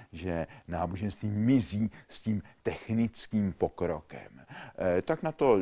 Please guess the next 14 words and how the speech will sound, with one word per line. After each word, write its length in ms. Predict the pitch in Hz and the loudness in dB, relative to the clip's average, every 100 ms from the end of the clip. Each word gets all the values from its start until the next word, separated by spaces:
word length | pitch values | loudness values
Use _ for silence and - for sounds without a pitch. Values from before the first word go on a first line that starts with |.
| 92 | 4
zastánci 520 | 85 98 - 110 107 95 | 4 2 2 0 0 0
té 140 | 90 | 2
teorie 340 | 95 95 92 | 4 2 2
říkali, 300 | 90 98 90 | 0 -2 -2
ano, 200 | - 95 | 0 0
to 100 | 90 | 0
je 100 | 95 - - - | 0 0 -6 -4
American 480 | 120 117 110 107 98 - | 0 2 0 0 -4 -4
exceptionalism, 1000 | 113 - - 101 - 85 69 67 - - 73 - - | -4 -4 -4 -6 -4 -6 -6 -8 -12 -14 -16 -18 2
to 100 | 131 | 6
je 120 | 117 | 8
americká 580 | - 104 92 - 87 76 | 6 0 -2 -4 -4 -4
výjimka. 800 | 71 113 147 104 82 - - - - _ - | -2 2 4 4 0 -8 -16 -18 -20 _ -8
Dnes 680 | 85 85 92 170 - - | -4 2 2 0 -6 -12